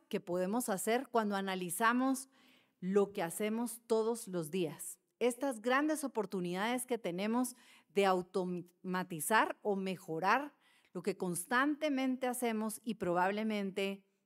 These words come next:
no nos damos cuenta que las oportunidades de mejora están ahí, enfrente de nosotros. Recordar también, como dijo el conferencista invitado, Luis Lara, que noventa y dos por ciento del pib en Guatemala es producido por las empresas privadas.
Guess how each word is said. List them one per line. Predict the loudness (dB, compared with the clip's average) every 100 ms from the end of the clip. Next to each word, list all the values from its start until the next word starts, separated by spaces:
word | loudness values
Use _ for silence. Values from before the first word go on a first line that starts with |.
| -6
no | -2
nos | -2 0
damos | 0 -2 -4
cuenta | 0 0 0 -2
que | -4 -4 -4
las | -4
oportunidades | -6 -8 -6 -6 -6 -6
de | -6
mejora | -6 -4 -4
están | -6 -8 -6
ahí, | -4 -6 -8 _ _ -8
enfrente | -4 -2 -2 -2
de | -4
nosotros. | -4 -10 -12 -18 -16 -16 -18 _ _ _ _ _ -8
Recordar | -6 0 2 4 4
también, | 2 4 4 6 4 0 -10 _ -6
como | -2 0
dijo | 0 0 0 0 -2 -10 _ _
el | -18 -8
conferencista | -6 -2 -2 -2 -4
invitado, | -4 -4 0 2 2
Luis | 0 -2
Lara, | 0 2 0 -4 -16 -10 -2
que | 2
noventa | 2 0 0 2
y | 4
dos | 2 2
por | -2 -4
ciento | -2 0 0 0
del | 0 -2
pib | -2 0 0
en | 0 0
Guatemala | -2 -2 0 0 0 0
es | -2 0
producido | -2 -2 -2 -2 0 0 -2 _ _ _ -6
por | -2
las | -2 -2
empresas | -4 -4 -4 -4
privadas. | -6 -2 4 4 4 -2 -12